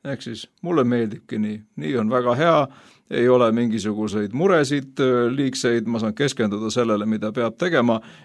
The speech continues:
ja eksimist ka vähem. Kloostrisse tulnud, äh, inimestele, kes siis tahtsid, äh, saada tema järgijateks ja munkadeks, ütleb ta nii, et minge maailma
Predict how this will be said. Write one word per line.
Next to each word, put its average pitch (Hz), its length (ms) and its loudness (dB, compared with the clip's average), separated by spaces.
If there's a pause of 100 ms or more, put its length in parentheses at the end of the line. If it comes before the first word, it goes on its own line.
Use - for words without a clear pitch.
ja 117 300 4
eksimist 110 720 2
ka 107 380 2
vähem. 101 320 -4 (560)
Kloostrisse 120 840 4
tulnud, 110 560 0
äh, 107 600 -2
inimestele, 107 600 -2
kes 104 240 -8
siis 104 120 -8
tahtsid, 120 480 -2 (100)
äh, 101 180 -2
saada 110 380 2
tema 107 260 0
järgijateks 107 760 -2
ja 104 60 -6
munkadeks, 110 720 -4
ütleb 113 380 -2
ta 113 120 2
nii, 107 280 2
et - 300 -12
minge 180 440 2
maailma 110 560 0